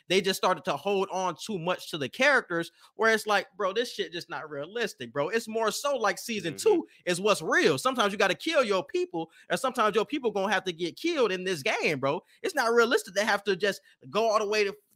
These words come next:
Speaker 1: three, four years and nobody significant dies at all, other than your dad who just started coming around. Like, come on, bro. You, you gotta get better with that. And I think that I, I, that's why I give some credence to the, the Singleton point, that it did lose his luster.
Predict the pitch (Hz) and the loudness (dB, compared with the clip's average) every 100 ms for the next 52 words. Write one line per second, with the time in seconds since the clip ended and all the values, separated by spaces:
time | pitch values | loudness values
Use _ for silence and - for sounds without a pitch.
0 | - 247 240 208 196 277 233 165 143 185 | -6 -6 -4 -4 -2 -2 -4 -4 -2 0
1 | 180 175 170 156 _ - 170 180 214 - | 0 0 -2 -8 _ -6 -2 -2 -2 -4
2 | 165 131 170 175 170 139 151 165 135 131 | -8 -2 -2 0 0 0 2 4 2 0
3 | - _ - 175 175 175 170 156 180 175 | -4 _ 0 0 0 2 2 4 6 6
4 | 165 180 170 185 180 - 170 160 - 165 | 4 0 0 2 2 2 0 0 -4 -6
5 | 143 135 156 151 123 117 120 - _ _ | -4 -4 -2 -2 -4 -6 -8 -10 _ _
6 | - 220 190 139 127 120 143 170 175 175 | -2 0 0 -2 -2 2 0 0 -4 -6
7 | 185 185 175 156 156 139 214 170 131 117 | 0 2 4 2 2 4 4 2 -2 -6
8 | 98 127 156 190 151 143 - _ - 202 | -6 -4 -2 -2 -4 -6 -10 _ 2 6
9 | 220 170 175 226 226 185 180 196 - 247 | 6 6 4 4 4 2 2 0 0 -2
10 | 247 240 202 156 170 151 143 143 202 175 | 0 0 0 0 -2 -2 -2 -4 -4 -6
11 | - 127 - 135 - _ _ 139 139 139 | -6 -10 -10 -12 -14 _ _ -2 -2 2
12 | 170 160 160 151 139 151 170 175 | 2 4 2 -2 -2 -2 -2 -4